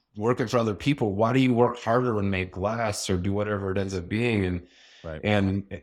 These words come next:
Speaker 1: and you're like, "Yeah, but I don't think you really get it. You're, you're going to work 'cause you wanna make money.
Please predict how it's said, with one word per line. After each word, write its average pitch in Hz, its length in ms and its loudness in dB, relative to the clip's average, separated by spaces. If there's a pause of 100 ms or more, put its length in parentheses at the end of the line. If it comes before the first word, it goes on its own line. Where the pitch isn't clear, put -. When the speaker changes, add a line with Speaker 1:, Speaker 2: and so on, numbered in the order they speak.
Speaker 1:
and 101 200 -4
you're 135 100 6
like, 113 140 2
"Yeah, 135 160 -2
but 107 280 -2
I 117 80 0
don't 127 180 -6
think 117 220 -4
you 113 80 -6
really 98 200 -4
get 127 220 0
it. 98 140 0
You're, 135 340 -4
you're 131 160 0
going 139 240 4
to 107 80 0
work 110 240 -4
'cause 107 180 0
you 110 120 2
wanna 104 180 0
make 85 280 -4
money. 101 500 -2